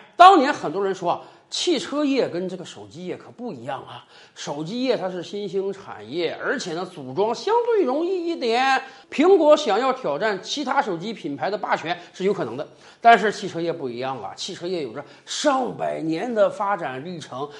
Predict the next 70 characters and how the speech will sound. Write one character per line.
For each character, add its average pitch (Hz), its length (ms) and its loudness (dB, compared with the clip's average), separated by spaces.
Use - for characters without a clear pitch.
各 302 200 2
大 269 180 4
车 277 220 -2
厂 240 180 4
有 226 100 2
非 302 200 -4
常 254 160 0
多 254 100 0
的 254 80 2
技 294 260 -4
术 247 220 -4
壁 254 240 -4
垒， 214 540 4
你 277 560 0
特 339 160 2
斯 320 120 0
拉 311 220 8
有 262 200 -2
可 247 120 -2
能 262 120 0
挑 202 220 0
战 269 180 -2
人 226 120 0
家 240 80 -4
吗？ 208 160 -6
现 185 180 -6
在 170 100 -4
看， 165 220 -2
特 202 160 -8
斯 185 120 -8
拉 180 140 -2
真 277 400 -2
的 202 160 0
有 156 340 -4
可 139 220 -10
能 127 220 -8
挑 107 360 -12
战 127 300 -12
成 107 320 -18
功 101 320 -16
了。 98 140 -12
咱 277 180 8
们 320 120 2
不 302 100 -2
说 302 140 2
别 202 200 2
的， 220 80 -2
至 311 120 -4
少 294 120 6
有 240 140 4
一 269 60 -2
点， 160 200 -4
几 381 160 0
乎 302 180 2
全 320 280 6
球 302 160 2
各 427 240 6
国 254 180 2
一 254 220 -4
致 359 180 -4
认 269 140 0
为， 202 320 0
再 302 220 10
过 254 160 4
十 - 180 -4
年 220 180 2
到 226 80 2
二 220 140 4
十 180 80 -4
年， 147 180 -6